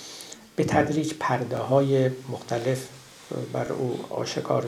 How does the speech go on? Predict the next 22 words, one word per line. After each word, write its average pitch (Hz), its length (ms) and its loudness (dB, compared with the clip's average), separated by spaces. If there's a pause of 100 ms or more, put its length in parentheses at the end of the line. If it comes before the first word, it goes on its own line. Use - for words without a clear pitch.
(100)
می‌شد 120 360 -6
یا 131 120 -2
گشوده 123 420 -2
می‌شد 131 480 -2 (680)
و 143 120 6
نکات 143 420 2
تازه‌ای 143 460 0
رو 113 280 -2 (280)
مطرح - 500 -6
می‌کرد. - 380 -12 (800)
ما 135 100 6
خوشبختانه 151 640 2
در 143 220 2
مورد 156 320 -4
مثنوی، 135 920 2 (600)
اه، 117 260 0 (120)
این 147 500 2
رو 135 120 4
داریم 131 560 8
که 104 260 0 (100)
می‌دونیم 127 600 4 (120)
که 107 380 2